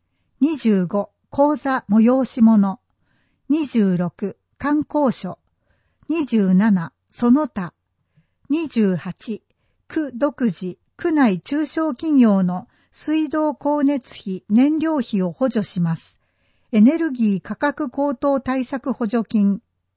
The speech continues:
二十九、証明書の取得はコンビニ交付が便利でお得。三十、抽選で三十人にエコグッズをプレゼント。ゴミ減量のアイデアを考えてみよう。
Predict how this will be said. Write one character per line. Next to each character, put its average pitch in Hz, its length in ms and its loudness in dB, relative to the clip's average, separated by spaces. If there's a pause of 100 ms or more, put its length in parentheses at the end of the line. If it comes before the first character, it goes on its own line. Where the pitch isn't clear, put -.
(420)
二 302 160 0
十 202 260 0
九、 202 480 -4
証 311 300 0
明 302 220 0
書 294 180 0
の 285 120 4
取 - 220 -6
得 269 300 -4
は 254 180 0
コ 269 220 0
ン 320 120 0
ビ 302 120 -2
ニ 320 180 -4
交 302 240 -2
付 - 140 -4
が 185 160 0
便 277 280 2
利 208 140 2
で 180 120 -6
お 165 120 -8
得。 - 400 -10 (840)
三 320 340 2
十、 185 340 -6 (340)
抽 320 240 -2
選 294 320 0
で 262 160 2
三 302 320 -4
十 339 220 -2
人 196 340 6
に 185 280 0
エ 196 100 -6
コ 320 180 -2
グ 294 140 -2
ッ 247 100 -2
ズ 196 180 -2
を 190 120 -2
プ 226 160 -4
レ 254 140 -2
ゼ 196 160 -4
ン 165 100 0
ト。 - 240 -14 (400)
ゴ 214 140 2
ミ 302 160 2
減 285 280 2
量 302 240 0
の 285 240 0
ア 247 140 -2
イ 285 120 -4
デ 208 180 0
ア 180 140 -4
を 180 140 -8
考 247 400 4
え 240 160 2
て 180 120 -6
み 175 200 2
よ 170 340 -10
う。 - 40 -20